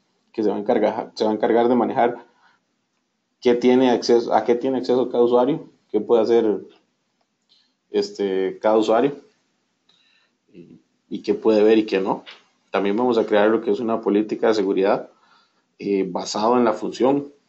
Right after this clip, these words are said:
que les mencioné anteriormente, que va a manejar el acceso a los registros. Y como les había dicho antes, esta política de seguridad es la que se va a encargar de hacer el join y juntar la información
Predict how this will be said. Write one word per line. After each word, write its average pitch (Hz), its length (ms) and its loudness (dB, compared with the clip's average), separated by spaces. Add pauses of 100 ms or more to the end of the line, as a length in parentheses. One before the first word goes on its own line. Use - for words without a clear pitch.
que 101 140 -4
les 95 80 -2
mencioné 101 340 -6
anteriormente, 110 920 -2 (680)
que 107 140 2
va 107 120 6
a 117 40 2
manejar 123 420 2
el 123 100 4
acceso 123 600 0 (200)
a 107 360 0
los 101 260 2
registros. - 640 -12
Y 101 120 -18
como 98 240 -10
les 95 160 -2
había 95 160 -4
dicho 120 240 0
antes, 123 260 -2
esta - 180 -4
política 110 340 0
de 120 40 2
seguridad 104 240 2
es 104 60 2
la 113 100 2
que 120 80 0
se 113 80 0
va 104 60 0
a 104 40 -4
encargar 107 420 0
de 110 100 2
hacer 104 420 -4
el 110 160 0
join 117 300 0
y 110 60 -4
juntar 110 340 -2
la 117 60 2
información 117 540 -2